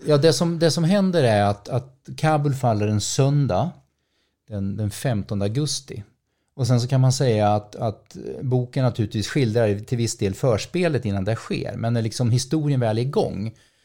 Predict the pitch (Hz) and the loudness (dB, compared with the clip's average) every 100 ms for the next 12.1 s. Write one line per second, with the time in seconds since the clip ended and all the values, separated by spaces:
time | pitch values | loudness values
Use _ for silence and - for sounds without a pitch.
0 | _ _ _ 127 117 110 117 104 101 101 | _ _ _ -2 -2 -2 -2 0 0 -2
1 | _ - - 117 107 107 135 160 151 143 | _ -20 -6 -2 0 0 2 2 2 2
2 | 113 104 101 104 101 101 101 - - 131 | 2 2 2 2 0 -2 -8 -14 -20 -20
3 | - 185 196 185 131 - 143 143 160 139 | -4 0 0 2 0 0 0 2 0 0
4 | 127 139 - - 131 147 147 147 - - | -2 -2 -2 -4 -4 -4 -2 -2 -2 -12
5 | - 131 113 104 98 - 127 - 120 135 | -4 0 2 0 -2 -2 -4 -2 -4 -2
6 | 123 110 - 104 98 98 139 151 - _ | -2 -2 0 0 0 0 0 -2 -12 _
7 | _ _ - - 120 113 110 - 113 104 | _ _ -8 0 2 2 0 -2 -2 0
8 | 98 98 104 _ _ _ - 135 - 110 | 2 -2 -4 _ _ _ -4 -4 -2 -4
9 | 120 107 101 - 151 165 147 92 69 - | -2 0 0 -2 -2 0 0 -2 -4 -4
10 | 120 107 - 127 113 113 110 110 120 110 | -4 -4 0 2 2 2 -2 -2 0 0
11 | 104 - 127 117 101 107 135 107 - - | 0 -4 -4 -2 -2 0 0 0 0 -4
12 | - | -6